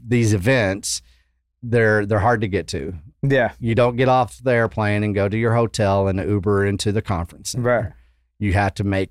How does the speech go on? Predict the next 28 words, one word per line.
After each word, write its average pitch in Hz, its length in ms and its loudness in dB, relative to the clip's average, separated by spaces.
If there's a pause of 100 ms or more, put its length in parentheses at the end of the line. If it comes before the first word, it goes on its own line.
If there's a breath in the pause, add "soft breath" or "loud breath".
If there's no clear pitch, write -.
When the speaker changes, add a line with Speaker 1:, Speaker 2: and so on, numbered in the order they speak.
(140)
Speaker 1:
intentional 101 640 -2
plans. 92 680 -10 (240)
It's - 180 -6
intentionality 107 960 0
at 90 160 -6
its - 420 -14 (120)
finest. 92 580 -4 (440)
So 123 180 0
these 110 260 2
events, 139 600 0
you 113 200 -4
know, 101 140 0
they're 101 120 0
not 110 240 0
a 110 40 2
numbers 107 460 -2
game. 85 480 -10 (180)
Right 104 220 0
now, 113 240 0
they're 98 220 2
a 90 40 -2
very 104 400 0 (240)
high 104 480 -2
quality 104 800 0 (400)
value 98 340 0
for 98 180 -6
value 87 360 -4
game. 85 400 -14